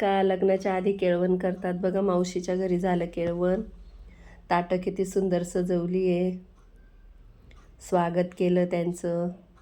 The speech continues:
हे बघा, भाऊ आहे माझा, हे नवरीचे वडील आहे, लहान भाऊ आहे माझा, हा मोठा भाऊ आहे माझा.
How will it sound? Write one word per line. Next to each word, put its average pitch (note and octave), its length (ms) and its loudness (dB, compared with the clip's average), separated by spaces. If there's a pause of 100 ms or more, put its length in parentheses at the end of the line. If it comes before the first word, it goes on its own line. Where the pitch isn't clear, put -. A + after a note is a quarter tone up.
(320)
हे F#3+ 120 2
बघा, G#3 360 0 (220)
भाऊ F3+ 260 2
आहे F3+ 140 4
माझा, F3+ 360 -2 (960)
हे F#3 360 2
नवरीचे F#3+ 480 2
वडील F#3+ 340 2
आहे, F#3 160 2
लहान F3+ 260 2
भाऊ F#3 140 2
आहे F3+ 140 4
माझा, F3+ 380 0 (3250)
हा G3 100 4
मोठा F#3 340 2
भाऊ F#3+ 180 4
आहे F#3 160 4
माझा. F3+ 340 0